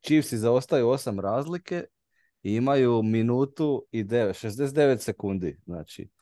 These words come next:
imaju da bi, e, moraju postići touchdown i još two point conversion da bi izjednačili,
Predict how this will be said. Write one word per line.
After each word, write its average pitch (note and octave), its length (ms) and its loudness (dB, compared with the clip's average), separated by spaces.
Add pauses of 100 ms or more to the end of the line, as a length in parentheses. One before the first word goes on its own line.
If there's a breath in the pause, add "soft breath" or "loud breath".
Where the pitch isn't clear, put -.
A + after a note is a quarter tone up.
(320)
imaju A2+ 440 2
da G#2 260 2
bi, G2+ 200 -2 (880)
e, G2 60 -10 (380)
moraju A2 340 2
postići A#2 440 -2
touchdown D3 600 4
i C3+ 100 -2
još C3 240 -2
two C#3 180 -6
point B2 220 -2
conversion G2+ 520 -2
da F2 120 -4
bi F#2 120 -2
izjednačili, F2 640 -6